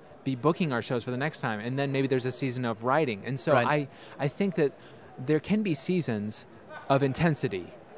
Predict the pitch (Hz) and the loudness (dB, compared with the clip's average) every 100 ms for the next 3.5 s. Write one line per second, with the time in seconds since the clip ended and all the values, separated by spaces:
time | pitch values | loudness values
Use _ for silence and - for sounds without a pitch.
0 | - 139 143 143 131 - 131 95 92 - | -6 -2 0 2 2 2 -2 -4 -10 -18
1 | - - 139 135 139 - 147 147 160 139 | -20 -6 0 0 0 -2 -4 0 0 2
2 | 120 - 135 135 123 113 165 160 117 110 | 0 -2 -2 0 0 2 2 2 0 -2
3 | 107 104 110 113 | -2 0 0 0